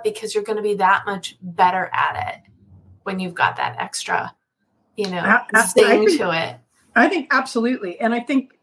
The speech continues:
Speaker 2: there's so, like, you just kinda have to go outside your, your comfort zone and outside your box and make those,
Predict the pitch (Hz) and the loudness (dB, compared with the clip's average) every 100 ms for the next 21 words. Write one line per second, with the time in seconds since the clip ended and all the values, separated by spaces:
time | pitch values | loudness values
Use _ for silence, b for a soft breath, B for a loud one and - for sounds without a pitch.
0 | 220 254 254 233 - - - 269 285 - | 0 4 4 2 -2 -6 0 0 0 0
1 | 226 208 - _ - 233 254 254 247 233 | 0 0 -2 _ -6 -4 -2 0 2 0
2 | 220 175 208 208 208 214 202 196 - _ | 0 2 4 2 2 0 0 -2 -4 _
3 | 196 175 165 - _ - 226 240 220 240 | -6 -4 -4 -10 _ -2 0 0 0 0
4 | 240 220 190 190 - 185 175 151 156 - | 2 0 -2 -2 0 0 0 2 2 0
5 | - - - b b b b b b _ | -8 -12 -12 b b b b b b _
6 | 151 - 101 196 190 _ - 202 220 - | 2 4 4 2 -2 _ -4 0 0 2
7 | 214 196 | 0 0